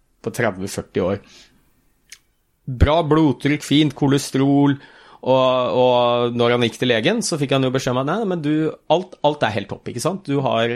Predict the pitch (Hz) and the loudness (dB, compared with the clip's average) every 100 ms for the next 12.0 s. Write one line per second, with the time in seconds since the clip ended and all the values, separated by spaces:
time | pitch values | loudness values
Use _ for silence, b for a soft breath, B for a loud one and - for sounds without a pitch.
0 | 123 151 127 131 107 - 110 107 - 110 | 0 2 2 0 -2 -8 -6 -6 -4 -6
1 | 123 113 98 101 110 b b b b - | -4 -6 -6 -8 -10 b b b b -6
2 | 127 143 175 175 143 113 139 120 123 117 | 0 0 0 0 -2 0 0 0 -2 -4
3 | - 117 107 131 117 202 190 127 127 - | -4 -8 -6 -6 -4 -4 -4 -4 -6 -4
4 | 135 95 - _ - 95 - 117 131 123 | -4 -4 -8 _ -14 -12 -2 -2 0 -2
5 | 110 92 - 104 113 - - 160 202 b | -2 -2 -4 -6 -6 -6 -2 -2 -2 b
6 | b b b - 127 117 120 110 107 113 | b b b -4 -2 2 0 0 0 0
7 | 156 - 131 135 123 - - 120 127 127 | 0 -2 -2 -2 -4 -12 -18 -10 -4 -4
8 | - 135 104 - - 92 165 247 - _ | 0 0 0 -4 -10 -4 -4 -6 -14 _
9 | _ _ _ _ _ _ _ _ - 135 | _ _ _ _ _ _ _ _ -12 -4
10 | 156 143 123 131 135 135 135 139 151 113 | -2 0 0 0 2 2 2 0 0 0
11 | 107 117 127 - 110 107 113 165 147 117 | -2 -4 -6 -2 0 0 0 2 2 0